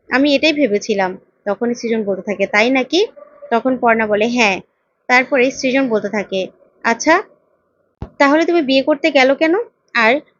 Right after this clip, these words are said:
অভিমন্যুকেই বা তুমি বিয়ে করতে রাজি হলে কেন?" তখন পর্ণা বলে, "কি করতাম বলুন? আমাকে তো সুইটি বৌদি মিথ্যে কথা বলেছিল, তাই। কিন্তু আমার জীবনে আপনি ছাড়া যে অন্য কোনো পুরুষ ছিল না সৃজন,"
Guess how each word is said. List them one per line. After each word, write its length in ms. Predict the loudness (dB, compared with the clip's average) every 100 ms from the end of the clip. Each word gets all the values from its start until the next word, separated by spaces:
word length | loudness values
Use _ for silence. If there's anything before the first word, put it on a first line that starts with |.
| 0
অভিমন্যুকেই 720 | 2 4 2 2 0 0 2
বা 120 | 2 2
তুমি 220 | 0 0
বিয়ে 180 | 0 0
করতে 200 | 0 2
রাজি 260 | 2 2 0
হলে 200 | -2 -2
কেন?" 180 | -4 -6 -6
তখন 260 | -6 -6 -6
পর্ণা 280 | -4 -4 -2
বলে, 160 | -4
"কি 140 | -4 -2
করতাম 340 | 0 2 0 -2
বলুন? 280 | 0 0 0 _ _ _ _ 0
আমাকে 340 | 2 2 0
তো 120 | 4 2
সুইটি 360 | 2 -2 -2 0
বৌদি 300 | 2 2 2
মিথ্যে 280 | -4 -2 0
কথা 160 | 0 2
বলেছিল, 420 | 2 0 0 -2 -2 -4 -8 _ _ 0
তাই। 200 | 2 2 -2 _ _ _ -4
কিন্তু 220 | -2 0
আমার 320 | 0 0 0
জীবনে 380 | 0 0 2 0 -2 _ _ -2
আপনি 260 | -2 0 -2
ছাড়া 220 | 2 2
যে 100 | 4
অন্য 180 | 2 2 0
কোনো 160 | -2
পুরুষ 300 | 0 0 -2 -4
ছিল 200 | -6 0 2
না 160 | 2 -2
সৃজন," 360 | -6 -2 0